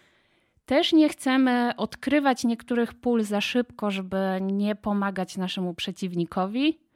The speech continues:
bo on widzi tę samą planszę co my, więc razem możemy z niej dedukować. No i dla mnie to jest mocny feeling sapera, no bo tam też mamy liczbę,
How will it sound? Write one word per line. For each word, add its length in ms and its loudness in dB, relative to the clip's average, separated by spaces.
bo 100 0
on 140 2
widzi 220 -4
tę 260 0
samą 440 -2
planszę 480 -2
co 160 -6
my, 280 -2
więc 300 -2
razem 440 2
możemy 360 -2
z 80 -8
niej 180 -2
dedukować. 800 -4
No 140 0
i 100 4
dla 160 4
mnie 160 6
to 100 2
jest 140 2
mocny 460 2
feeling 340 0
sapera, 440 2
no 100 2
bo 120 0
tam 220 0
też 520 0
mamy 340 2
liczbę, 540 2